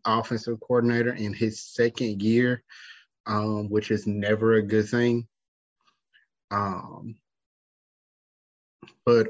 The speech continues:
overall, they don't have a lot of building blocks.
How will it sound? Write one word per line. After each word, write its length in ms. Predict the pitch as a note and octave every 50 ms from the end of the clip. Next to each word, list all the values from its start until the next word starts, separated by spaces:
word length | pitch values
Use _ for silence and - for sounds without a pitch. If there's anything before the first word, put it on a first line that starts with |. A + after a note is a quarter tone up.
| - -
overall, 800 | G2+ A#2 C3 A#2+ A#2 A#2 A2+ A#2+ C3+ C3+ B2 A2 A2 A2 A2 - _ _ _ _ _ _ _ _ _ _ _ _ _ _ _ _ _ _ _ _ _ _ _ _ _ _ _ _ _ _ _ _
they 140 | C3 B2 A#2+
don't 240 | A2 A2 G#2+ A2+ A#2+
have 180 | C3 B2+ B2
a 60 | B2+
lot 180 | B2+ B2+ B2 B2+
of 140 | C3 A#2+ G#2+
building 340 | A2 G#2+ G#2+ G#2+ G#2+ G#2 G2
blocks. 540 | G#2+ G#2+ A2 G#2 - - - - - -